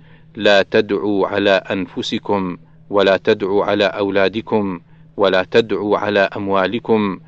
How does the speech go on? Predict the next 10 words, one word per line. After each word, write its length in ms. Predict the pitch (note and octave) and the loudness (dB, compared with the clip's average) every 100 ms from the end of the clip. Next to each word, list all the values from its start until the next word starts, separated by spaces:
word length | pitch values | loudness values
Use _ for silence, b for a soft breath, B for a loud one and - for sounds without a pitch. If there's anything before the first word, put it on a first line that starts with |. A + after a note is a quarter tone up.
| B B B - | B B B -2
لا 180 | F#2+ | 0
توافق 640 | F#2 G2 F#2+ A#2 - G#2 G#2+ | 2 0 2 2 0 -4 -2
من 260 | G#2 G#2 | -4 -2
الله 420 | G2+ G2 A2 G#2+ | -2 2 2 2
ساعة 480 | G#2+ A2 F#2+ A#2 A2+ | 0 0 0 0 -2
يسأل 720 | A2+ G#2 G#2+ G#2+ - A2+ G#2+ F#2+ | -2 -2 -6 -8 -6 -2 -2 -4
فيها 400 | A2 G#2+ G2+ G2+ | -4 0 2 2
عطاء 720 | F#2 G2+ - F#2 - G#2+ G2 | 2 0 2 2 0 -4 -6
فيستجيب 920 | - G2 F#2+ - - F#2+ G2 G#2 F#2 | -2 0 0 -2 -4 -4 -6 -8 -6
لكم." 520 | G2 G2+ - F2+ E2 | -4 -4 -4 -10 -10